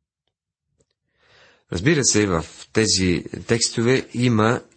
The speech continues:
и други интерпретации и разбирания, на които ние няма да се спираме в момента. Той даде едни да бъдат апостоли, други пророци, други пък благовестители,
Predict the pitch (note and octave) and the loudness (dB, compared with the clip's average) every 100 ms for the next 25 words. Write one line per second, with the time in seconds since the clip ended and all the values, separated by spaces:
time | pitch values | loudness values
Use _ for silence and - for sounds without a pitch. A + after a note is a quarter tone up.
0 | _ G#2+ G#2 F#2+ D3+ C#3+ D3 - A2+ G2 | _ -4 -2 0 0 2 0 0 -2 0
1 | G2 - F#2 G#2+ F#2+ - G2 F#2 A2 G2+ | -2 -2 -2 0 0 -2 -2 -2 0 2
2 | G2+ G2+ B2+ F2+ D2 D2+ - - - - | 0 0 0 2 0 -2 -6 -10 -10 -4
3 | G#2 A#2 A2+ G#2 F#2+ F#2 G2 G2 F#2 F2 | 0 0 2 2 2 0 0 0 2 -2
4 | - - G#2+ E2+ E2 E2 E2 F2+ F2+ B1 | -4 -4 -2 -2 -2 -4 -6 -4 -4 -4
5 | - - _ _ _ _ _ _ _ - | -10 -20 _ _ _ _ _ _ _ -20
6 | _ - - - - E3+ F3 E3+ D#3+ - | _ -20 -20 -20 -2 2 2 4 2 0
7 | - A#2+ B2+ F3 C#3 B2+ B2 A#2+ - - | 0 2 4 4 4 2 2 0 -6 -6
8 | F#2+ B2+ - C#3 C#3+ D#3+ - - G#2+ B2 | 0 0 0 2 2 0 -4 -4 -2 0
9 | D3 - - - F#2 E2+ F2 - D3+ - | 0 -4 -8 -2 0 0 -2 -2 -4 -6
10 | - - - A#2+ A2+ - A2 - - F#2+ | -20 -12 -2 0 0 -2 -4 -6 -14 -2
11 | G#2+ G2+ F#2+ F#2 C3+ - C3+ D#3+ | 0 0 0 0 0 2 2 0